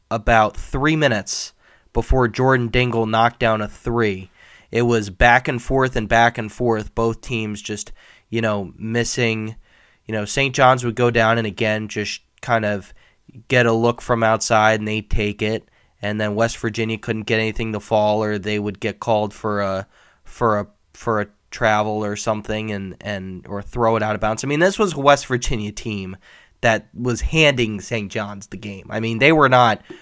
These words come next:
going out and taking it by any, any margin. I mean, they were literally just saying, "You know what? You guys want it?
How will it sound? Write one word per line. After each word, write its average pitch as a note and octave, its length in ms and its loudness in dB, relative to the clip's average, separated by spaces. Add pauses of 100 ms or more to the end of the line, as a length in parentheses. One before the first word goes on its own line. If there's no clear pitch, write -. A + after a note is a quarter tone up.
(160)
going C3 320 4
out A2 140 0
and G#2 120 -8
taking G#2+ 440 0
it G2 120 -8
by A2 200 2
any, A2 440 -2 (500)
any C3+ 200 2
margin. A2 540 2
I G#2 60 -4
mean, G#2+ 200 -4
they C3 140 4
were C#3 140 4
literally A#2+ 440 6
just G#2+ 240 -8
saying, G#2+ 400 -4
"You B2 100 -4
know B2+ 140 4
what? B2 240 6
You A#2+ 120 -4
guys B2 280 4
want A#2+ 220 2
it? A2+ 100 -2